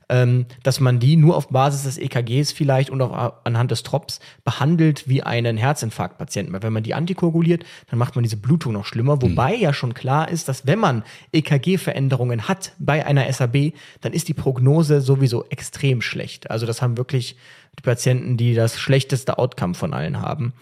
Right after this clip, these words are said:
Speaker 2: Ja.
Speaker 1: Und unser Patient ist tatsächlich zum Beispiel leider auch verstorben, noch, äh, vierundzwanzig Stunden später.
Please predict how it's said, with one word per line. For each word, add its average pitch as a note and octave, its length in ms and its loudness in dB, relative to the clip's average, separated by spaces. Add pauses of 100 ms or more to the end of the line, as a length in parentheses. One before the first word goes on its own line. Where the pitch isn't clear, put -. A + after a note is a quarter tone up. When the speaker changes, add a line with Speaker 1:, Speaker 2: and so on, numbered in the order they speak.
(100)
Speaker 2:
Ja. A2+ 180 0
Speaker 1:
Und A#2+ 160 -2
unser B2+ 160 2
Patient B2 340 0
ist B2+ 100 -8
tatsächlich A#2+ 340 -2
zum A2+ 160 -6
Beispiel A2+ 260 -4
leider A2 220 -2
auch - 80 -6
verstorben, A#2+ 540 0
noch, A#2+ 360 -4
äh, A#2+ 100 -2
vierundzwanzig B2 460 -2
Stunden A#2 220 -8
später. A#2 420 -4